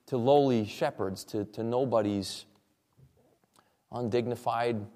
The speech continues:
nobodies. I mean, it's ironic. The, the highest of glories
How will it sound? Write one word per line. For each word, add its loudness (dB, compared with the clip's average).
nobodies. -10
I 0
mean, 4
it's 0
ironic. 0
The, 0
the -2
highest 2
of 8
glories 8